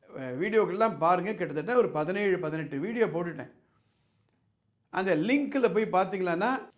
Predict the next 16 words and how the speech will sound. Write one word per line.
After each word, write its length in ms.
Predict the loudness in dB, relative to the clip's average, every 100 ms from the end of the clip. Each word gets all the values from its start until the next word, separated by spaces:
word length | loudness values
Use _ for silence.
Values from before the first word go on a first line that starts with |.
| _
அந்த 280 | -6 -4 -4 -6 -18 _
பிளேலிஸ்ட்டை 560 | 10 12 10 6 2 -2
கொடுத்துருங்க. 460 | -2 -4 -6 -8 -14 _ _
மறுபடியும், 520 | _ -8 -6 -4 -4 -2
மறுபடியும் 500 | -4 -4 -6 -6 -8
பாருங்க. 360 | -10 -10 -12 -16 _ _ _ _ _ _ _ _ _ _
ஏனென்றால், 500 | -2 0 2 4 4
இன்றைக்கு 320 | 2 -2 -4
குழந்தை 420 | 0 2 4 4 2
வளர்ப்பு 340 | 2 0 0
என்பது 280 | -2 -2 -4
கொஞ்சம் 320 | -4 -2 0
காம்ப்ளிகேட் 600 | 2 2 2 2 2 2
ஆகி 120 | -2
போயிட்டே 340 | -4 -4 -4 -4
இருக்கு. 360 | -4 -6 -14